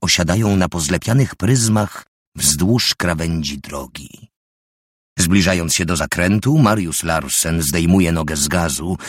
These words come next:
samochód zwalnia, a on przypomina sobie, że musi poinformować referat drogowy w gminie, aby przysłali tutaj zamiatarkę.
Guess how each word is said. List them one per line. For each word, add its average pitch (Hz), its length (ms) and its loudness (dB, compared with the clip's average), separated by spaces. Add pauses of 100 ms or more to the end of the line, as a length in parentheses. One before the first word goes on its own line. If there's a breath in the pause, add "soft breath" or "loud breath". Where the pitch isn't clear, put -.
(140 loud breath)
samochód 131 440 2
zwalnia, 80 760 0 (340)
a 87 120 -2
on 170 200 4
przypomina 127 500 2
sobie, 143 260 2
że 104 100 4
musi 113 280 4
poinformować 92 720 2
referat 87 520 0
drogowy 80 440 -2
w 69 100 -8
gminie, 98 640 2
aby 90 200 0
przysłali 95 560 0
tutaj 87 320 -2
zamiatarkę. 80 880 -4